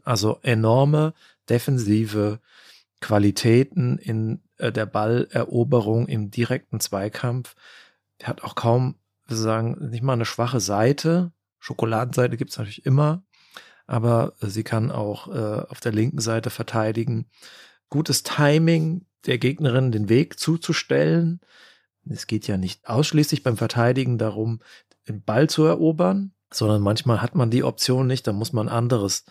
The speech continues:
anwenden, also Gegner fernhalten, äh, wegschieben, zustellen. Also das sehe ich alles bei ihr.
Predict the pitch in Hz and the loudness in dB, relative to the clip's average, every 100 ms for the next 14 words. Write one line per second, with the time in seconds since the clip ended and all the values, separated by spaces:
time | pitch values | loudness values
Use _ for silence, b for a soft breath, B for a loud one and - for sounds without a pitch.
0 | B B B B B - 113 117 110 120 | B B B B B -4 0 2 4 2
1 | - 113 117 - 107 104 104 98 - b | 0 -4 -4 -2 -2 0 0 0 -4 b
2 | b b _ - 110 175 104 98 104 - | b b _ -6 -4 -2 -2 -2 -6 -8
3 | - 120 120 117 110 110 110 - 101 143 | -2 0 2 2 4 2 0 -6 -10 -8
4 | 101 101 - - 104 - - 113 117 - | -6 -8 -10 -10 -10 -10 -14 -12 -12 -6
5 | - 123 117 117 - 104 104 104 101 B | -4 -4 -4 -4 -4 -2 -2 -4 -6 B
6 | B - 127 123 - - 107 107 107 107 | B -6 -4 -4 -4 -2 0 2 0 -2
7 | 107 B B B _ _ - 98 101 - | -6 B B B _ _ -4 -4 -2 -2
8 | 107 - 117 113 - 104 104 - - 95 | 0 2 2 0 -4 -2 0 -2 -4 -8
9 | 107 120 | -2 -2